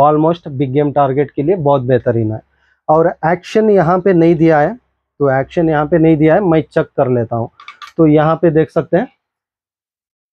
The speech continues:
बहुत heavy है, बहुत heavy है, means medium heavy, medium heavy उतना flexible दिया है। खासकर बहुत सारे rod medium heavy में ये type के आते हैं,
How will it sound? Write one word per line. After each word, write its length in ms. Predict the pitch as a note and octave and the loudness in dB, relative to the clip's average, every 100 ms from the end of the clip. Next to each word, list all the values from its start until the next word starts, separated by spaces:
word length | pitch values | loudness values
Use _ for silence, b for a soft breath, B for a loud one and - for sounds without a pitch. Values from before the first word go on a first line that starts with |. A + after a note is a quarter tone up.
| _ _ _ _ _ _ - | _ _ _ _ _ _ -2
बहुत 440 | F3+ C3+ D#3 D#3+ | -2 2 0 0
heavy 240 | D3 B2 B2 | -2 0 -2
है, 240 | A2+ B2 _ _ _ _ _ - | -4 -8 _ _ _ _ _ -10
बहुत 380 | A#2+ D3 E3 D#3+ | -2 0 2 0
heavy 200 | D3+ D#3+ | 2 4
है, 200 | E3 B3+ _ _ _ _ D#3+ | 2 -2 _ _ _ _ -2
means 400 | G3+ A3 - _ D3 | 0 -2 -12 _ 0
medium 380 | E3 E3+ F3+ D#3 | 4 4 2 2
heavy, 220 | C3 B2+ | 0 0
medium 400 | C#3 D#3+ F#3 E3+ | 2 2 2 2
heavy 200 | E3+ F3+ | 2 2
उतना 320 | E3+ E3 F3 | 0 0 0
flexible 540 | E3 D#3 - E3+ E3+ D#3+ | 0 -4 -2 -2 0 0
दिया 200 | D#3 D#3 | 2 0
है। 120 | G#3 _ _ _ _ | -2 _ _ _ _
खासकर 320 | E3 E3 G3+ | -4 0 -2
बहुत 300 | E3+ D#3 D#3+ | 2 0 0
सारे 240 | F3 E3 E3+ | 0 2 4
rod 200 | D#3+ E3 | 2 0
medium 420 | D3+ D3+ D#3+ D#3 | 0 0 0 0
heavy 240 | C#3+ D3 D#3 | 0 0 0
में 180 | F3 C4 _ _ _ - | -2 -4 _ _ _ -8
ये 200 | B2 E3 | 0 0
type 280 | E3+ D3+ C#3 | 2 0 0
के 60 | D3+ | 0
आते 280 | B2+ A2+ | 0 -2
हैं, 120 | A#2 | -6